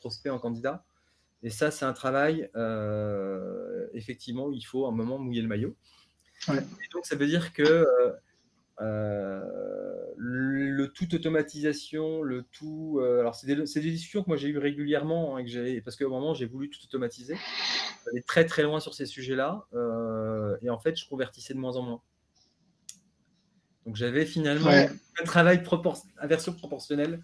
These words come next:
Speaker 1: de l'effort que je mettais pour automatiser. Ça veut dire qu'à un moment, il faut effectivement, euh, c'est aussi la capacité, effectivement, à se, je dirais, aller au corps à corps.
Speaker 2: Ouais.
Speaker 1: Euh, avec les candidats pour effectivement, euh, pitcher. Je suis pas tout à fait d'accord sur le fait que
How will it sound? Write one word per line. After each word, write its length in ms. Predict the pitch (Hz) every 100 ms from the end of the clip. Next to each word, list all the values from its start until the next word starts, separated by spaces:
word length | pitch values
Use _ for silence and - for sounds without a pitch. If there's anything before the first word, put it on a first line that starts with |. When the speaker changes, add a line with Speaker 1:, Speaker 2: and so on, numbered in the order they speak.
| _ - -
Speaker 1:
de 100 | 127
l'effort 320 | 143 147 175 165
que 80 |
je 60 | 143
mettais 180 | 147 160
pour 140 | 156
automatiser. 480 | 147 151 139 135 139
Ça 160 | - 143
veut 100 | 156
dire 200 | 190 185
qu'à 100 | 165
un 60 |
moment, 260 | 151 160 190
il 180 | 160 -
faut 160 | 165
effectivement, 680 | 147 147 147 147 151 170 151
euh, 100 | 120 - _ _ _
c'est 140 | 151
aussi 140 | 147
la 100 | 170
capacité, 500 | 160 151 143 147 147
effectivement, 480 | 165 151 143 139 147
à 60 | 143
se, 640 | - - 127 127 123 123
je 60 | 120
dirais, 200 | 123 131
aller 140 | 143 131
au 100 | 127
corps 200 | 131 117
à 60 |
corps. 340 | 117 135 165 - _ _ _ _ _ - -
Speaker 2:
Ouais. 240 | 147 - - - - - -
Speaker 1:
Euh, 1000 | 107 104 104 104 104 101 98 98 98 92 87 -
avec 240 | 135 151
les 80 | 147
candidats 500 | 131 127 139 165 185 -
pour 180 | 151 147
effectivement, 760 | 143 - 127 127 139 160 156
euh, 280 | 113 110 110
pitcher. 400 | 107 127 - 175 - - - -
Je 80 |
suis 120 | - 156
pas 140 | 202
tout 100 | 196
à 80 | 190
fait 120 | 185
d'accord 260 | 180 175 190
sur 100 | 170
le 60 | 147
fait 240 | 170
que 60 | 175